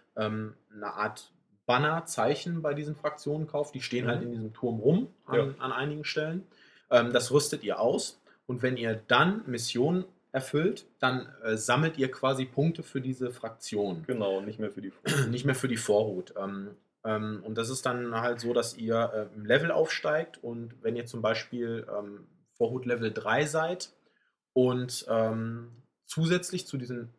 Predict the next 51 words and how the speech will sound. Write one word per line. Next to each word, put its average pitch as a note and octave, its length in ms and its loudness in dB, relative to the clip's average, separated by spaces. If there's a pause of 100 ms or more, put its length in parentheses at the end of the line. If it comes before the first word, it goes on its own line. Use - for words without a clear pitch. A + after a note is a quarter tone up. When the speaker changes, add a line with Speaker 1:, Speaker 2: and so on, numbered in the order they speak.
Speaker 1:
zu - 100 -6
den A2+ 140 0
Erfahrungspunkten E3+ 960 0
für D3+ 220 -2
die D3 240 -4
einzelnen, C#3 840 -4
ähm, A#2+ 480 -6 (800)
ähm, G#2+ 680 -6 (260)
Clans, A2 440 -6
sag A2+ 180 -4
ich A2+ 60 -16
jetzt A#2+ 200 -10
mal, A#2+ 300 -4
Speaker 2:
Mhm. C3 80 -2
Speaker 1:
oder, G2 140 -2
oder F#2+ 100 -6
Fraktionen, C#3 760 -2 (360)
ähm, A#2 380 0
noch, A#2 500 -4
äh, - 60 -12 (320)
so, G2+ 180 -6
so G2+ 180 -12
Punkte E3+ 320 0
gesammelt F3+ 400 -2
habt, - 240 -8
die A#2 40 -6
Speaker 2:
Ja, A2+ 80 6
Speaker 1:
gelten G#2+ 160 4
Speaker 2:
so A#2 60 0
Speaker 1:
halt G#2 120 2
Speaker 2:
Marken, G2+ 220 -2
ne? F#2 80 -10
Speaker 1:
Marken, A#2 420 0
genau, C3+ 380 0
die C3 120 -6
gelten A#2 220 -2
als A2+ 160 -6
so A2+ 60 -8
eine A2 100 -6
Art G2+ 180 -6
Währung, C#3 440 -2
Speaker 2:
Ja. A2 200 0
Speaker 1:
dann B2+ 400 6
könnt D#3 300 0
ihr D3 120 2
bei C#3+ 140 4
den B2+ 160 -2
Händlern, C3 600 -2
äh, - 40 -10
Speaker 2:
Auch A2 840 -6
Speaker 1:
ziemlich B2+ 260 2